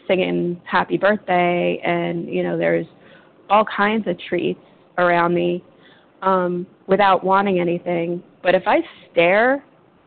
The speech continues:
at the cake and think about what it tastes like, I'm gonna knock myself out of spiritual fitness. That's gonna block me from the sunlight of the spirit. You know, there are certain behaviors. I don't watch T V. Um, I tried it, you know, with the whole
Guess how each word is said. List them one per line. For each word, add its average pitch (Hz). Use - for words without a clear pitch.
at 240
the 254
cake 269
and 196
think 190
about 180
what 180
it -
tastes -
like, 240
I'm -
gonna 339
knock 170
myself 185
out 170
of 185
spiritual 165
fitness. 156
That's 196
gonna 233
block 180
me 175
from 170
the 156
sunlight 165
of 147
the 143
spirit. -
You 185
know, 165
there 175
are 185
certain 185
behaviors. 180
I 196
don't 247
watch 208
T 202
V. 190
Um, 170
I 190
tried 208
it, 165
you 202
know, 170
with 170
the -
whole 175